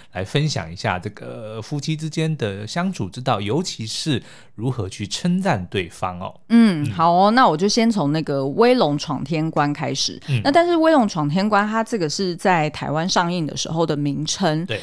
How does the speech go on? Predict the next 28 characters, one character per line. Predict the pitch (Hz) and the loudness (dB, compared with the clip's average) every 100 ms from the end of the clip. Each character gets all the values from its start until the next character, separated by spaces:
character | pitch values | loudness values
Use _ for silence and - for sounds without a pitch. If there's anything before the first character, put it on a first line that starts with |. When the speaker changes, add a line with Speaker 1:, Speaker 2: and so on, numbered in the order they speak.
| - | -8
Speaker 2:
所 | - 240 | 2 4
以 | 262 | 4
如 | 190 196 | 2 0
果 | 233 185 | 2 2
你 | 151 131 | 2 -4
现 | - 185 | -2 0
在 | 175 | -2
在 | 175 185 151 | 0 0 0
Netflix | 147 170 190 147 - | 0 -4 -4 -6 -4
上 | 170 | -4
面 | 170 160 | -2 -4
找 | - - | -6 -8
这 | 165 | -8
部 | 156 | -6
片 | 156 - 135 | -6 -2 -2
的 | - | -4
话， | 165 | -6
它 | 165 160 | -6 -4
应 | |
该 | 156 | -4
是 | 156 | -4
叫 | 160 139 | -4 -4
做 | 143 147 | -4 -2
《审 | - 90 | -4 -4
死 | 156 - - | -8 -10 -12
官》。 | - 107 92 | -4 -2 0
Speaker 1:
嗯。 | 139 120 101 | 2 0 -2
Speaker 2:
好， | - - | -8 -10